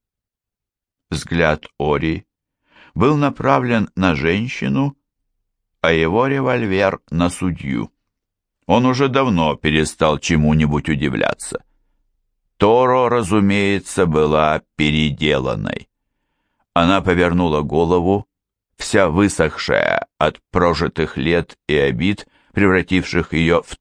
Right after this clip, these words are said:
Торо. Лицо было застывшим и голодным, как у зверя. На Ори она не смотрела.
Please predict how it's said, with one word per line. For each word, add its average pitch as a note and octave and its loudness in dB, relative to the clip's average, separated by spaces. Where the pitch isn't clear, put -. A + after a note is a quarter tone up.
Торо. E2 2
Лицо G2 0
было F#2+ 2
застывшим F#2 -2
и D#2+ -2
голодным, D#2+ 2
как D#2 -2
у E2 -2
зверя. G#1 -4
На E2 2
Ори F#2 0
она D#2+ 2
не E2 0
смотрела. G#1 -4